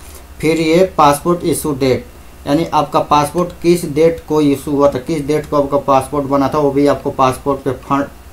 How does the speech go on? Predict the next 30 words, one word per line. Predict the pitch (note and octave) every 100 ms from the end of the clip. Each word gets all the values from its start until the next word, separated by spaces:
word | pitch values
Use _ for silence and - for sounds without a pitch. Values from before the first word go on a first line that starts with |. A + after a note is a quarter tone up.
| - - -
के | C3+
पहले | - C#3+ C#3+ D3
page | C#3 C3
पे | - C3
ही | B2
मिल | A#2 A2+
जाएगा। | A2 G#2+ A2+ - - - -
यहाँ | C3 C3+
से | C#3+ D3
ईयर | E3+ C#3 C#3+
select | C#3+ C#3+ D3+
कर | D#3
लेंगे | D3 D3+ D3
इसका। | D3 E3 F3 - - - - - - - -
year | C#3 D3+
select | D3 C#3+ D3 -
करने | D3 D3
के | D3
बाद | D3 D#3+ E3+ - - - - - - - - - - - - - - -
फिर | D3
कौन | C#3 D3+ D3+
से | D#3+
महीने | D#3 C#3+ D#3
में | D#3 D#3
हुआ | C#3+ D#3
था, | D#3 E3 E3+
ये | - D3 C#3
यहाँ | C3+ C#3+
से | D3
महीना | C#3+ C#3 D3+